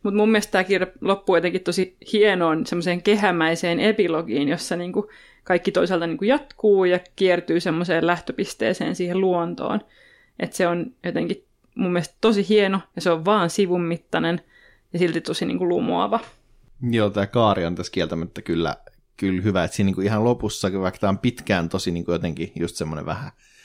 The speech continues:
Speaker 2: synkkä ja murheellinen, niin sit se loppu jotenkin kuitenkin luo semmosen niinku jotenkin realistisen toivohorisontin.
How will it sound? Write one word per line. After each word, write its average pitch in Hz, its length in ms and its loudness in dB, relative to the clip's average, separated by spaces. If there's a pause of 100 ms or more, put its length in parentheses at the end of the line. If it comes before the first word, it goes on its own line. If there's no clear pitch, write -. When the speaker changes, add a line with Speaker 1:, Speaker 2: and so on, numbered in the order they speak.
(160)
Speaker 2:
synkkä 107 500 -2
ja 92 240 0 (200)
murheellinen, 98 1040 -2
niin 95 220 -6
sit 98 160 -4
se - 120 -4
loppu 104 420 -2
jotenkin 92 460 -4
kuitenkin 104 340 -2
luo 107 200 4
semmosen 92 540 -4 (420)
niinku 127 160 0
jotenkin 117 240 -2
realistisen 95 720 0
toivohorisontin. 85 1040 -2